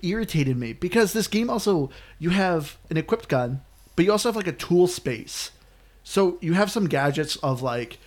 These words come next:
a stun rod, a thermite, flashlight, auto injector. Like, there's these things that, like, kind of take a, uh, a tool slot.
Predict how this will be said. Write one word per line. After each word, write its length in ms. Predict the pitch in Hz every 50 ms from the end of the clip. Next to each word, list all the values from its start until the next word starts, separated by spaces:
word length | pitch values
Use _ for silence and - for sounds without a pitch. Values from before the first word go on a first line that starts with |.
| - - - - _ -
a 60 | 135
stun 320 | - - 233 247 233 196
rod, 420 | 151 131 123 117 110 110 117 110 - -
a 40 | 123
thermite, 640 | - - 214 220 196 165 139 127 123 120 120 117 - - - -
flashlight, 720 | - - 180 185 180 170 - - 143 131 123 123 120 117 - - - - - -
auto 280 | 156 170 190 180 175 156
injector. 360 | 143 131 131 127 123 - 135
Like, 140 | 143 147 139
there's 180 | 202 190 175 180
these 200 | 190 170 - -
things 280 | 160 151 170 190 180
that, 180 | - 180 160 -
like, 140 | 143 131 -
kind 200 | - 143 143 147
of 100 | 135 -
take 260 | - 139 139 135 -
a, 200 | 139 127 127 123
uh, 220 | 117 110 110 110 - _ _ _ _ _ _ _ -
a 60 | 139
tool 240 | - - 226 254 233
slot. 480 | - - - 113 113 117 131 - -